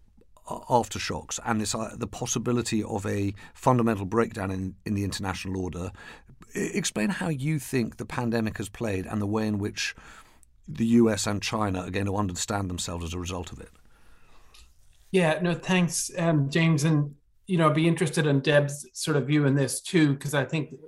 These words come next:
Speaker 2: you know, it's important, I think, just to get a baseline in terms of, you know, what happened at the beginning, 'cause I think it does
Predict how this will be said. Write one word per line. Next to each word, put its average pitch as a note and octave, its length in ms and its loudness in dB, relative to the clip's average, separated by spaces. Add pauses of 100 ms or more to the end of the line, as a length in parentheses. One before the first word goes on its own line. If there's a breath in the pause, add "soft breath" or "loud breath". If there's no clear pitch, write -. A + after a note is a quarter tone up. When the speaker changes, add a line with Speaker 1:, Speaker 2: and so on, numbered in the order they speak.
Speaker 2:
you F3+ 200 -6
know, D3 100 6
it's C#3+ 160 2
important, D3 460 6
I C3 40 4
think, C3+ 160 2
just C#3+ 200 -4
to D3 40 -4
get C3+ 160 0
a B2 40 -2
baseline C#3 680 2
in B2 140 0
terms C3+ 400 -2
of, B2 340 0 (140)
you D#3+ 80 2
know, D3 100 6
what C#3 220 2
happened C#3+ 380 2
at C#3 100 2
the C3 80 -4
beginning, C3 520 0
'cause C3 140 -10
I C3+ 60 -4
think D3 220 -4
it B2+ 140 -4
does C#3 560 2